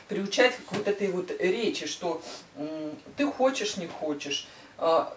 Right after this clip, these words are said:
писить, какать. То есть вот эти слова, которые сопровождают саму, сам поход на горшок, их нужно постоянно озвучивать. А-а? Хорошо. Все, сел.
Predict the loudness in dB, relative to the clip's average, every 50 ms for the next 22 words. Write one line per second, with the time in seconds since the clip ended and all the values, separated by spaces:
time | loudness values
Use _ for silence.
0 | -12 -4 -2 0 0 0 -2 -4 -8 -10 2 6 8 8 8 6 4 -2 -4 -4
1 | -4 -4 -2 -2 -2 0 0 0 -2 -2 0 4 6 8 8 8 6 4 2 0
2 | 0 0 0 -2 -4 -4 -2 0 4 8 8 8 8 8 6 4 4 4 0 -4
3 | -4 -4 -4 -4 -6 -8 -10 -14 -18 -20 -20 -16 2 6 6 6 6 6 2 2
4 | 0 -4 -4 -2 -2 2 2 2 2 0 -2 -4 -6 -6 -10 -16 -20 -14 -4 -2
5 | -2 0 0 0 0 0 0 -2 -6 -8 -10 -6 0 2 2 4 4 4 4 4
6 | 2 -2 -6 -10 -8 2 6 8 8 8 8 8 8 8 8 6 4 6 6 6
7 | 6 4 0 -6 -8 -8 -8 -8 -8 -10 -16 -6 -2 0 2 2 0 -2 -6 -8
8 | -2 2 4 4 4 4 0 -4 -12 -18 -20 -20 -20 0 4 6 6 6 4 2
9 | 0 2 6 6 6 6 4 0 -8 -16 -20 -20 -20 -20 -20 -20 _ -20 -20 -20
10 | _ _ -20 -20 -20 -20 -20 -20 _ _ -20 -20 -18 -14 -10 -6 -4 -4 -4 -4
11 | -6 -10 -10 -12 -14 -16 -18 -20 -20 -20 -20 -12 -10 -8 -8 -8 -8 -10 -10 -10
12 | -8 -8